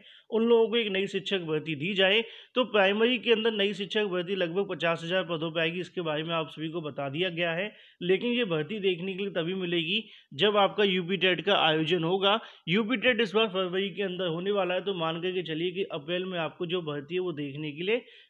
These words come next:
मिल सकती है। लगभग पचास हजार पदों पर प्राइमरी शिक्षक भर्ती, जो भी अभ्यर्थी उनहत्तर हजार में कुछ नंबरों से रह गए,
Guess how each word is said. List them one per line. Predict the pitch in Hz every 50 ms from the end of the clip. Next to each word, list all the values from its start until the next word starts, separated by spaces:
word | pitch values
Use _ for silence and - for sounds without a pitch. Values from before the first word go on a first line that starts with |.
| - 170
मिल | 170 190 214 190
सकती | 175 202 170 143 - 196
है। | 226 226
लगभग | 202 175 160 151 151 185 196 - -
पचास | 165 139 - 165 165 165 160
हजार | 170 165 170 185 180 165
पदों | 147 160 143 139 156 160
पर | 170 196 185
प्राइमरी | - 151 143 147 147 156 165 170 147
शिक्षक | - 143 127 - 156 143 131
भर्ती, | 139 190 214 185 160 196 214 226 - - - - - _ _ 139
जो | 156 185 208 226
भी | 233 262
अभ्यर्थी | 247 220 196 190 190 165 208
उनहत्तर | 214 202 190 180 180 190 190
हजार | 185 175 180 175 175
में | 180 196
कुछ | 190 202 196 - 185
नंबरों | 175 156 151 156 160 165
से | 151 156 156
रह | 147 160 185
गए, | 180 185 196 220 220